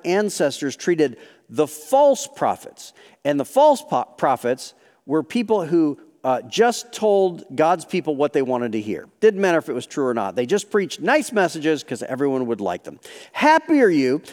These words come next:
when you're poor, hungry, weeping, and hated. Bad news for you who are rich, well-fed, laughing, and praised."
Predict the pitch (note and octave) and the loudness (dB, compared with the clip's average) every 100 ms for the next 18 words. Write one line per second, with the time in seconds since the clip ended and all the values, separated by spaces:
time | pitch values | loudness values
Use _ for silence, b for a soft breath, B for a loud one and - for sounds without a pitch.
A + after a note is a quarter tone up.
0 | B E3+ F#3+ F3+ - C#4 D#4+ C#4+ - C#4 | B 0 2 0 2 4 6 4 0 0
1 | C#4 D4 A#3 G#3+ B3 B3+ A#3+ G3 - A3+ | 2 2 2 2 2 0 0 -2 2 2
2 | D3+ G#2 C#3 E3 _ _ _ _ _ _ | 2 -2 -8 -18 _ _ _ _ _ _
3 | _ _ _ _ - D3+ A#3 C4+ B3+ D4 | _ _ _ _ -2 4 6 4 4 2
4 | C4 - E3+ D#3 D#3 C#3+ F3 D3 D3 C#3 | 2 0 2 4 2 2 0 2 0 4
5 | A3+ A#3 - b b _ A2+ F3+ A#3 G#3+ | 4 4 -2 b b _ 0 2 2 2
6 | F#3+ E3+ D#3+ D3 - - _ _ _ A2 | 2 4 4 0 -12 -20 _ _ _ -4
7 | C#3+ E3+ - F#3 E3 E3+ - _ _ _ | 0 0 0 -2 -2 -4 -10 _ _ _
8 | _ _ B2 A#2+ - - C3 F#2+ C2+ - | _ _ -10 -10 -10 -8 -4 -4 -6 -16
9 | - | -20